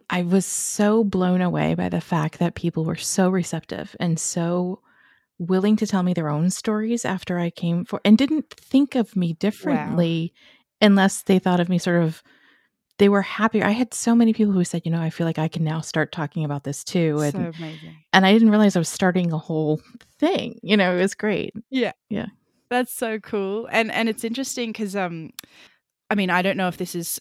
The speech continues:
Speaker 2: common in, in America, but over here, uh, it's starting to shift towards including, uh,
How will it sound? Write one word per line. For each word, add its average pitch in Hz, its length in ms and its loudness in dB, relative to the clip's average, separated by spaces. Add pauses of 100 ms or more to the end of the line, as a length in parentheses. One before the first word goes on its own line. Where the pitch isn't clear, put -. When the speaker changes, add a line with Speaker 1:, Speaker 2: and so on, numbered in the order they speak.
(100)
Speaker 2:
common 180 300 -4
in, 156 200 -6
in 160 160 -8
America, 180 480 -4
but 165 220 -4
over 180 180 -4
here, 175 260 -4
uh, 151 520 -6 (100)
it's - 160 -10
starting 185 340 -2
to 190 80 -8
shift 180 300 -6
towards 160 540 -6
including, 165 840 -6 (840)
uh, 175 440 -2